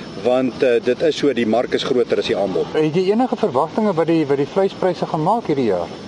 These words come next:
Speaker 1: Ek dink dit sal op hierdie stadium uiters, uh, afhang van wat, uh,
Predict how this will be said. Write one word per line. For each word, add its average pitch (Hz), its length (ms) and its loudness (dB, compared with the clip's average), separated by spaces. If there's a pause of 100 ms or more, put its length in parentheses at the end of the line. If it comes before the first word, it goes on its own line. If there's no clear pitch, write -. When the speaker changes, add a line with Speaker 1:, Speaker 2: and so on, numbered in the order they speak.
(640)
Speaker 1:
Ek 147 140 -2
dink 214 140 0
dit 214 120 2
sal 196 160 2
op 180 120 0
hierdie 135 180 2
stadium 170 440 0
uiters, 170 500 0
uh, 139 240 2
afhang 147 400 0
van 127 160 0
wat, 117 320 -2
uh, 127 260 4